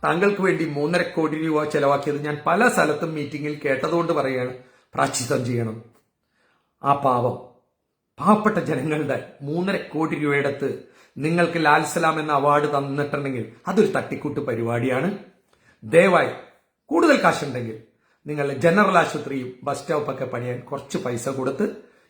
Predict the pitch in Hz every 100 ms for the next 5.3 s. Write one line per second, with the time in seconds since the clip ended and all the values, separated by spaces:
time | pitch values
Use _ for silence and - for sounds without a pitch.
0 | - 143 143 139 135 135 135 135 147 147
1 | 131 135 131 127 123 - - 151 131 123
2 | 117 131 123 117 117 120 _ 170 208 175
3 | 135 123 113 113 110 - - 127 135 135
4 | 147 170 214 - 117 117 120 120 135 -
5 | 214 233